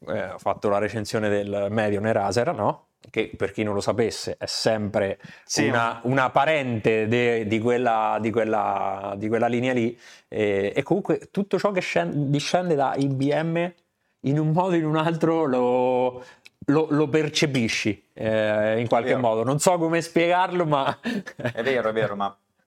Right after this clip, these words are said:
Speaker 2: Lenovo ha fatto, secondo me, molto bene a puntare appunto su un indirizzo in-, cioè, internazionale, piuttosto che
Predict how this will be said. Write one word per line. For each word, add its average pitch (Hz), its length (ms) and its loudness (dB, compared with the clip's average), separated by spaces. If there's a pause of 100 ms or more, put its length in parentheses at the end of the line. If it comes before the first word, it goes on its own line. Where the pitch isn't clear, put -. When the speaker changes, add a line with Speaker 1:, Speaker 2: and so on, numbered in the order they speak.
(420)
Speaker 2:
Lenovo 117 520 -2 (300)
ha 107 80 -6
fatto, 117 260 -2
secondo 113 220 -6
me, 113 100 -2
molto 107 340 -6
bene 98 420 -6 (240)
a - 80 -10
puntare 107 400 -6
appunto 113 260 -10
su 98 560 -6 (380)
un 120 160 -4
indirizzo 113 480 -4
in-, 107 280 -8
cioè, 107 300 -4 (220)
internazionale, 110 680 -2
piuttosto 107 340 -8
che 117 300 -2